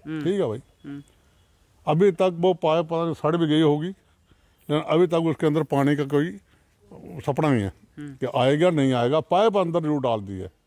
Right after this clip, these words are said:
Speaker 1: अच्छा।
Speaker 2: और जगह जगह पर अभी पाइप भी अंदर डालना बाकी है
Speaker 1: जी।
Speaker 2: कई जगह पर। तो पानी की सुविधा भी वैसे ही है, वही हालात बिजली की है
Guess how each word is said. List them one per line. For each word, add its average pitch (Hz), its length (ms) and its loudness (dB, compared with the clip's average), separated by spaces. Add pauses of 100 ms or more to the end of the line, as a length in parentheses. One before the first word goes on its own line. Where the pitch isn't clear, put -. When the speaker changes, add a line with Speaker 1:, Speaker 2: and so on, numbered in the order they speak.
(100)
Speaker 1:
अच्छा। 139 340 -18 (120)
Speaker 2:
और 151 160 0
जगह 156 260 2
जगह 185 220 2
पर 175 140 0
अभी 170 240 -2 (460)
पाइप 175 240 4
भी 170 160 2
अंदर 165 220 2
डालना 151 380 2
बाकी 135 400 0
है 85 160 -10 (300)
Speaker 1:
जी। 135 240 -20 (680)
Speaker 2:
कई 151 160 4
जगह 147 180 4
पर। 127 140 -2 (1200)
तो 160 240 0
पानी 170 360 0
की 196 120 2
सुविधा 190 300 2
भी 214 140 0
वैसे 208 220 0
ही 208 140 -2
है, 208 280 -6 (600)
वही 143 200 0
हालात 165 240 0
बिजली 160 400 -2
की 185 80 -6
है 196 260 0